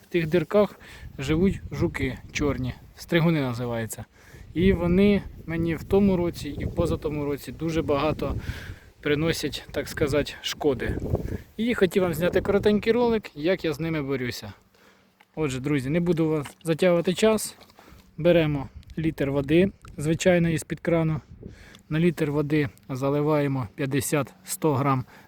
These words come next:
звичайної олії. І, як бачите, отакі в себе на грядці дирки, як я вам показав. Вони можуть бути ось такі. Ну, коротше, дирочки в землі. Ось такі. І берете в ті дирки,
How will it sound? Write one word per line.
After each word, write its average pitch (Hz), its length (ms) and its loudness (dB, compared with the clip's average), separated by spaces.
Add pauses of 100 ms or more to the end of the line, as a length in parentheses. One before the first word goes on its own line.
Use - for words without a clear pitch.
звичайної 139 640 0
олії. 190 440 6 (460)
І, 208 260 4 (180)
як 151 180 -2
бачите, 151 520 0 (120)
отакі 151 320 -4
в 139 60 -4
себе 147 240 0
на 143 120 2
грядці 143 400 2
дирки, 202 440 6 (460)
як 156 140 -4
я 170 80 2
вам 170 120 0
показав. 160 560 0 (480)
Вони 180 200 4
можуть 151 260 -2
бути 143 320 -6 (240)
ось 156 240 -8
такі. 208 580 0 (460)
Ну, 294 160 -4
коротше, 190 360 2
дирочки 214 480 4
в 165 40 2
землі. 151 460 4 (720)
Ось - 380 -8 (300)
такі. 202 580 -4 (1120)
І 247 180 4
берете 208 420 6
в 175 40 -2
ті 196 140 -4
дирки, 202 400 4